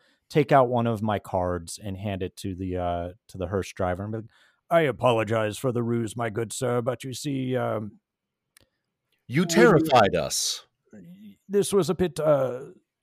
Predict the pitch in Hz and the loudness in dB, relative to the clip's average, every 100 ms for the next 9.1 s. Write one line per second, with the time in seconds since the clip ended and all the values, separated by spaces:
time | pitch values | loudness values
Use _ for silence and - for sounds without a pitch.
0 | - 165 147 - 139 107 104 101 92 95 | -2 -2 -2 -2 0 0 -2 -4 -6 -8
1 | 104 104 104 110 107 104 101 _ _ - | -6 -6 -4 -4 -2 -4 -8 _ _ -10
2 | - 120 - - 113 - 113 123 113 110 | -6 -6 -6 -4 -4 -8 -4 -2 -2 -6
3 | - 123 113 117 110 95 101 107 110 104 | -4 -2 0 2 2 0 -4 -2 -4 -4
4 | 107 - 117 107 107 127 110 127 117 120 | -6 -2 -2 -2 -2 0 0 0 -2 0
5 | 113 120 107 110 104 101 104 101 98 - | 0 0 0 2 2 2 -2 -2 -6 -4
6 | 117 104 - 98 127 107 - 123 117 113 | -2 -2 -6 -4 -2 -2 -2 -2 -2 0
7 | 110 104 _ - _ _ - 180 151 104 | 0 -2 _ -20 _ _ -2 0 0 0
8 | 123 117 131 123 120 113 - 127 123 123 | 2 4 4 4 -2 -4 -2 0 2 0
9 | 123 | -2